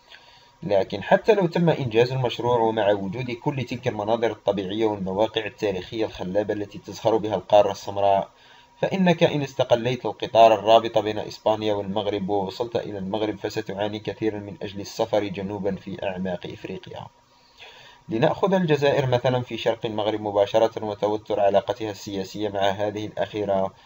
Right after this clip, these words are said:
مما جعلها تغلق جميع الحدود والمنافذ البرية معها. أضف إلى ذلك ليبيا التي تعتبر منطقة خطر محتم لا يمكن حتى التفكير في السفر إليها. أما الجنوب فهو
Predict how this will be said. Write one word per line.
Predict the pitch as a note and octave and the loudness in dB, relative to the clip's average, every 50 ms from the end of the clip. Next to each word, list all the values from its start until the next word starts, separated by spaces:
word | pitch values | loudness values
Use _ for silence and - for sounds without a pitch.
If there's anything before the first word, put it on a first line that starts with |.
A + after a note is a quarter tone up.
| - - - _ _ - | -20 -20 -20 _ _ -8
مما | G#3 G#3 G3+ G3 | -4 2 2 4
جعلها | F3 D#3+ D3 C#3+ D3 C#3+ C3+ C3 | 6 8 8 8 6 6 4 2
تغلق | B2 - D3+ E3 D#3 D#3 D3+ D3+ | 2 0 0 0 -2 -2 -2 -2
جميع | C#3+ B2+ B2+ A#2+ B2 B2 A2 | -2 -2 -2 -2 0 2 0
الحدود | A#2 A2+ - A#2+ G#2+ A2 A2+ G#2+ | 0 0 -4 -8 -6 -4 -4 -2
والمنافذ | A2 A2 G#2 G2+ G2+ G2 G2 G#2 G#2+ - G#2+ G2 | 0 -2 -2 -2 -4 -4 -2 -2 -2 -4 -6 -10
البرية | G2+ G2 F2 G2 - E2+ G2+ G#2 G2+ G2+ | -6 -4 -4 -4 -4 -4 -6 -6 -6 -4
معها. | F#2+ G2 F#2+ G2 G2 G#2 G2+ - - - - - _ _ - | 0 2 2 2 2 0 -2 -8 -8 -12 -14 -16 _ _ -2
أضف | F3 G3 F3+ G3 G3 - - | 0 0 0 -2 -6 -6 -4
إلى | - D#3+ D3+ C#3 | 0 2 4 4
ذلك | B2 A#2 B2 C3 B2 B2+ B2+ - | 4 6 4 4 4 2 -2 -2
ليبيا | B2 A2 A2+ A#2 A2+ G#2+ A2+ A2+ | -2 0 0 -2 -2 0 0 2
التي | A2 A2+ A2+ - G#2+ | 2 0 -2 -2 -6
تعتبر | - G#2 G2+ - - G#2+ A2 A2 G#2+ | -6 -4 -4 -2 0 0 2 2 0
منطقة | G#2 G2+ G#2 G2+ - A#2 - - A2+ - G#2+ | -2 -4 -6 -6 -6 -6 -4 -4 -4 -4 -4
خطر | - - A2+ - A#2+ A2+ A2+ | -6 -6 -4 -2 -2 -2 -2
محتم | G#2+ G#2 G2 - - G#2+ - - A#2 G#2+ G#2 G#2 G#2 G#2 G2+ - - - - - - - _ - | -4 -6 -8 -6 -6 -6 -4 -4 -4 -4 -4 -6 -10 -12 -16 -20 -20 -20 -20 -20 -20 -18 _ 2
لا | A3+ A3 G#3+ | 6 6 6
يمكن | F#3+ F#3+ F#3 F3 E3+ E3 D#3+ - E3 D3+ D3 C3+ | 6 6 4 4 2 2 0 0 0 2 2 2
حتى | - C3+ C3 - - B2 | 2 0 -2 -2 -4 -12
التفكير | - - C3 - - B2 A#2+ A#2 A2 | -10 -10 -10 -8 -6 -4 -2 -2 -2
في | - | -4
السفر | G#2 - - G#2+ G#2 - | -8 -8 -8 -4 -2 -4
إليها. | G2 F#2 - - G2+ F#2+ F2+ F2 D#2+ E2+ E2+ - - _ _ _ _ _ _ - - - - _ - - | -4 -4 -6 -8 -8 -8 -6 -6 -6 -6 -8 -8 -10 _ _ _ _ _ _ -20 -20 -20 -20 _ -2 -2
أما | G#3 A3+ A3 A3+ | 0 2 2 2
الجنوب | G3+ D3 D#3 D3+ D3 D3+ D#3 D#3 D#3 D3+ D3+ | 4 6 4 4 6 6 6 8 6 6 4
فهو | - F3 F#3 G3+ G3+ F#3+ G3 F#3+ F#3+ G3 G3 - | 2 2 2 2 2 8 12 12 12 12 12 12